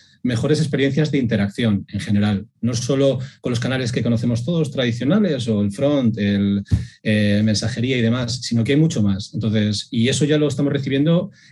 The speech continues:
en distintas plataformas, donde la, las comunicaciones, las interacciones que tenemos son mucho más profundas. Y las apis también tienen que jugar un lugar en todo ello. Entonces, y, y contando con los developers, eh, más allá incluso, porque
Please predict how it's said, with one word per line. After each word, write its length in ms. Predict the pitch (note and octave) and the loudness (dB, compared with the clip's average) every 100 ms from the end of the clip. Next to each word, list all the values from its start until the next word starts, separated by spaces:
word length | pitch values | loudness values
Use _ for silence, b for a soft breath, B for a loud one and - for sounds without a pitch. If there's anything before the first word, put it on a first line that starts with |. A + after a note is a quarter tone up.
| - | -2
en 80 | |
distintas 420 | A#2+ - C#3+ C#3+ - | 0 0 0 0 0
plataformas, 580 | A2 G#2 B2+ D#3+ B2 | -2 -2 0 2 2
donde 460 | G#2+ A2 A2 A2 A2 | 2 2 2 2 2
la, 320 | A2 G#2+ A2+ | 2 0 0
las 200 | A2+ A2+ | 0 -2
comunicaciones, 520 | A2+ A2+ A2+ G#2+ D3 | 2 2 0 0 0
las 140 | A#2+ A2+ | 0 -2
interacciones 360 | A2+ A2 C#3 | -2 -2 -2
que 100 | C3+ | -2
tenemos 340 | B2+ C3+ D3 C#3+ | -2 0 0 0
son 160 | C#3 | -2
mucho 260 | C3+ C3+ C3+ | -2 -2 -2
más 560 | C3 C3 D3 D3+ - b b b - | -2 0 0 0 -4 b b b -6
profundas. 680 | A#2 B2+ C3 G#2 G2 - _ b b b | -4 -2 0 0 -2 -10 _ b b b
Y 100 | B2+ | -2
las 160 | A2+ C#3 | 0 0
apis 200 | C3 - | 0 0
también 200 | D#3+ D#3 | 2 2
tienen 200 | D#3 C3 | 2 0
que 80 | |
jugar 280 | A2+ A2+ G#2+ | -2 -2 0
un 80 | G#2+ | 2
lugar 240 | G#2 G#2 | 0 0
en 80 | G2+ | 0
todo 180 | G2+ G#2 | 0 0
ello. 120 | A2 | 0
Entonces, 720 | G2+ G2+ G#2+ - G#2+ G#2 G2 b b b b _ | 0 0 -2 -2 -2 -2 -4 b b b b _
y, 420 | B2+ A#2+ A#2+ B2 | -4 -2 -2 -2
y 80 | B2 | -2
contando 440 | B2+ B2 B2 D3+ | -2 -2 2 2
con 180 | E3 E3 | 4 4
los 240 | E3 D#3+ C#3 | 4 4 2
developers, 680 | D3+ C#3+ C#3+ E3+ E3+ - _ - B2+ C3 B2 | 2 2 2 2 0 -4 _ -14 -8 -6 -2
eh, 800 | A2+ A2 G#2+ G#2+ G#2 G#2 G#2 G2+ - | 0 2 2 2 2 0 0 -4 -10
más 300 | - A#2+ C3 | -8 -4 0
allá 280 | E3+ C3+ D#3+ | 2 2 2
incluso, 440 | C3 A#2 E3 C#3+ G2+ | 2 0 -2 -2 -2
porque 460 | G2+ G2+ G2+ G2+ | -2 -2 -2 -2